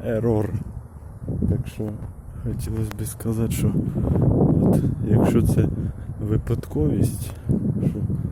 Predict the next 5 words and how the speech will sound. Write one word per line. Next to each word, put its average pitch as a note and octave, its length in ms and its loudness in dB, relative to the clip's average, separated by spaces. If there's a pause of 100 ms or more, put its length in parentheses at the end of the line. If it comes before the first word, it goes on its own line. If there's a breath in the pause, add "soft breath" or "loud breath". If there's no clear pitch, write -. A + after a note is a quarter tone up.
(460)
п'ятдесят G#2+ 540 -2
на A2 80 -2
п'ятдесят A2 680 -4
відсотків A2 520 -4
можна G#2 420 -2